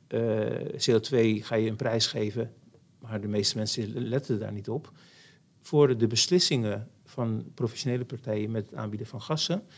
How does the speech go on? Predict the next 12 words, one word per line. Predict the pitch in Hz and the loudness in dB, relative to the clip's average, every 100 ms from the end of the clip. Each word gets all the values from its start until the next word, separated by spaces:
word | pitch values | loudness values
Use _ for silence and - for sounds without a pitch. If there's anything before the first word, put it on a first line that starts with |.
| - - | -20 -20
maar | - 117 | -4 -2
ook, | - 175 156 - - | 2 0 0 -10 -4
eh, | 117 123 - | -2 -2 -2
isolatie, | 131 120 113 113 113 139 143 - - | 0 0 2 0 0 -2 -4 -6 -8
eh, | 117 123 117 120 123 - - | -6 -2 -2 -2 -6 -10 -20
al | - 147 | -6 -2
dat | 151 | 0
soort | 147 131 110 - | 0 0 -2 -4
maatregelen, | 123 131 139 131 127 - 143 | -2 -2 0 0 0 0 0
een | |
hybride | 127 127 139 120 | 2 2 0 0
warmtepomp, | 117 120 123 131 117 139 - 123 117 | 0 -4 -2 -2 0 -2 -4 -2 -2